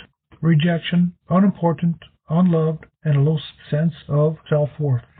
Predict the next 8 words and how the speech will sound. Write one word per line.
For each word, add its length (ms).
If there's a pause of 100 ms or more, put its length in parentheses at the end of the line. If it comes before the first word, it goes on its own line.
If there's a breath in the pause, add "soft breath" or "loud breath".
(180)
Either 240
way, 360
the 80
pain 300
is 100 (120)
felt 240 (140)
within. 360 (340 soft breath)
I've 200